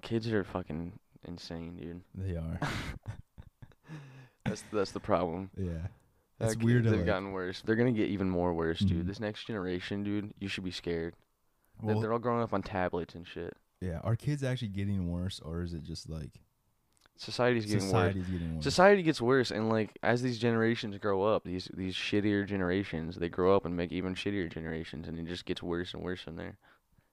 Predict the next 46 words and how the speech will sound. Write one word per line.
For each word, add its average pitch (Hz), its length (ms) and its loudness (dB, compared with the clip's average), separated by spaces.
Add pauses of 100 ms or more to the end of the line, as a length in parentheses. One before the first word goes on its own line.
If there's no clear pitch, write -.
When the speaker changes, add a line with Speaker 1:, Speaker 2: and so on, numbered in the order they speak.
(120)
Speaker 1:
And 90 100 -8
they 90 80 -6
just 90 160 -2
Speaker 2:
Yeah. 87 60 2
Speaker 1:
raise 90 180 2
these 87 140 -4
kids, 95 300 0
and 90 140 -2
they 85 40 -2
don't 90 160 0
even 90 140 -4
know 82 80 -2
what 82 100 -4
the - 60 -18
fuck. - 140 -10 (360)
Like, 98 220 0 (400)
imagine 123 380 2
we 113 120 0
raise 104 200 0
kids 98 240 -6
right 82 140 -10
now. 78 160 -14 (560)
Look 123 80 -2
at 113 80 -2
how 117 100 2
we 110 120 2
were 92 100 2
raised. 76 280 -2
No 107 120 4
offense 98 320 0
to - 80 -16
my, 73 100 -2
our 65 140 -2
parents, 101 400 0
but, 85 180 4
like, 85 240 0 (220)
compared 117 320 4
to, 113 40 6
like, 98 340 4 (100)
you 95 120 -4
know, 92 220 2 (220)
fifty 101 260 -2
years 101 240 4
ago 85 220 2
or 85 120 2
whatever, 85 420 0